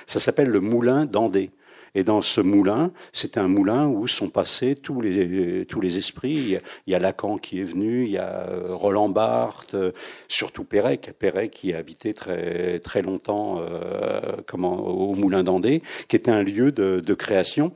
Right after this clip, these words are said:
Et surtout, il y a quelqu'un qui s'appelle Truffaut,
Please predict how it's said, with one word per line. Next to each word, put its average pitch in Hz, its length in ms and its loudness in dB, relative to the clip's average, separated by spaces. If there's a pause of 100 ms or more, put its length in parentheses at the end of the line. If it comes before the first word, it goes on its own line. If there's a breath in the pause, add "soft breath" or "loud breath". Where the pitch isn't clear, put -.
(280 loud breath)
Et 98 80 -2
surtout, - 400 -2
il 151 60 2
y - 20 4
a 85 60 4
quelqu'un 123 340 -2
qui - 80 -8
s'appelle - 300 -8
Truffaut, 127 500 -2